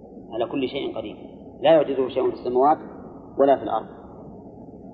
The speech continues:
ثم قال الله عز وجل، وهو درس اليوم: "ولئن أرسلنا ريحا فرأوه مصفرا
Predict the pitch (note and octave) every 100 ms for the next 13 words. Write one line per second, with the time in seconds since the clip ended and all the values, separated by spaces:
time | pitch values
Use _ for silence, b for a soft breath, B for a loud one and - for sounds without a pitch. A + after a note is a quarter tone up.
0 | - - - - - - - - - -
1 | - - - - - E3 D#3+ D#3 D3+ C#3+
2 | B2+ B2+ B2+ B2+ B2 D3 D#3 - - -
3 | - - - - - - - C#3 B2 C3
4 | B2+ B2 B2 D3 - - - - - -
5 | - - - - B2 D#3 E3+ E3 E3 D#3
6 | C#3 C#3+ C#3 D3 D3+ D3 D3 C#3 C3 C#3+
7 | D#3+ D#3+ - D3+ D3+ D3+ - - - -
8 | - C#3 C#3 C#3+ D3 D#3 C3 A#2+ B2 B2
9 | - - D3+ D#3 B2 C3 E3